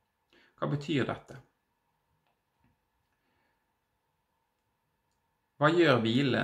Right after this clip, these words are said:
med et menneske fysisk og psykisk? Det er viktig for oss å minne om det. Det er faktisk i hviletiden at du blir sterkere og friskere. Det er når du sover at kroppen virker i det stille og har mulighet til å reparere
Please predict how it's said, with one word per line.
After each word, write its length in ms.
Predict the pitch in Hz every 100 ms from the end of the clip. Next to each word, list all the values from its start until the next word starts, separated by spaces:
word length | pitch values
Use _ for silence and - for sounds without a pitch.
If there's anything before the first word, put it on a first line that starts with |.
| 110
med 140 | 110
et 80 | 104
menneske 540 | 107 123 139 - 101 - - -
fysisk 680 | 127 120 110 - - -
og 60 | 117
psykisk? 600 | - 117 - 131 - - - _ _ _ _ _ _
Det 80 | 127
er 60 | 117
viktig 300 | 120 - 127
for 320 | 110 104 98
oss 140 | 101 -
å 140 | 104 104
minne 240 | 107 113 120
om 80 | -
det. 100 | - - _ _ _ _ _ _ _ _ -
Det 120 | 131
er 100 | 143
faktisk 400 | 196 190 113 -
i 60 | 113
hviletiden 680 | 117 117 143 - - 107 104 -
at 160 | 113
du 220 | - 101 98
blir 300 | 104 104 107
sterkere 680 | - - - - - - - -
og 140 | 123
friskere. 520 | - - - - - 127 _ _ _ _ _ _
Det 140 | - 123
er 20 |
når 160 | 117 117
du 40 |
sover 560 | 120 127 135 123 120 - 113
at 100 | -
kroppen 340 | 131 - 101 104
virker 340 | 113 - -
i 60 | 107
det 80 | 107
stille 380 | - 110 117 127 147 _ _ _ -
og 80 | 156
har 100 | 127
mulighet 580 | 113 120 123 120 113 -
til 160 | 110 107
å 60 |
reparere 680 | 104 107 110 113 117 110 107